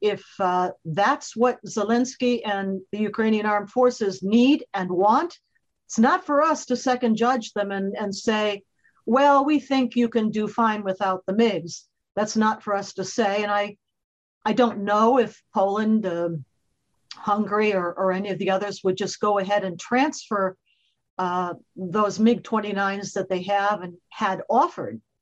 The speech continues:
to, to Ukraine before the United States kind of squashed the idea. Um, but, but I think they, uh,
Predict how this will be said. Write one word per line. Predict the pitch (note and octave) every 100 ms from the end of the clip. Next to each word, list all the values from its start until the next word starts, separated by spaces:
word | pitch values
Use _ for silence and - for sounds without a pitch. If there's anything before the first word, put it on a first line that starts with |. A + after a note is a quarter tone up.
| -
to, | G#3+ - -
to | G3+
Ukraine | F#3+ F3+ G3 F#3 F#3+ G3 -
before | F#3+ G3+ G3
the | F#3+
United | F#3+ G3+ F#3+
States | F#3 - G#3 G#3+ -
kind | G3+ F#3+
of | F3 - _ _ _ _ _ _ _
squashed | - - - G3 A3+ A3+ -
the | G3+
idea. | F3+ F3+ F#3 F#3 F#3+ - _ _ _ _ _
Um, | G3 G3+ G3+ F#3+ - _ _ _ -
but, | A3+ A#3
but | A3+ - _ A3+ G3 -
I | A#3+ B3+
think | C#4+ B3 E3
they, | A#3 A#3+ A3+ B3+ -
uh, | A3+